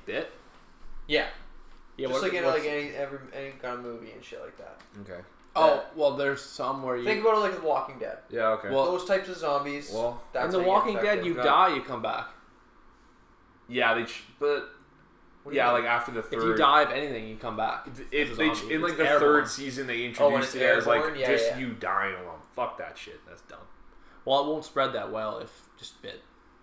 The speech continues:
Speaker 3: Logistically, it won't spread that
Speaker 2: Yeah,
Speaker 3: well.
Speaker 2: no, it wouldn't.
Speaker 1: No.
Speaker 2: So yeah, like, assume that it's airborne and it's
Speaker 1: So if you just die?
Speaker 2: Yeah.
Speaker 3: Yeah.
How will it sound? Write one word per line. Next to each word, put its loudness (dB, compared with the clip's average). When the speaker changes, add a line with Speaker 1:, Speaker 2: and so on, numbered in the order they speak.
Speaker 3:
Logistically, -14
it -16
won't -20
spread -20
that -8
Speaker 2:
Yeah, 0
Speaker 3:
well. -
Speaker 2:
no, -14
it -14
wouldn't. -10
Speaker 1:
No. -20
Speaker 2:
So -2
yeah, 4
like, -4
assume -4
that -2
it's -8
airborne -2
and -10
it's -10
Speaker 1:
So -8
if -6
you -12
just -10
die? -10
Speaker 2:
Yeah. -4
Speaker 3:
Yeah. -8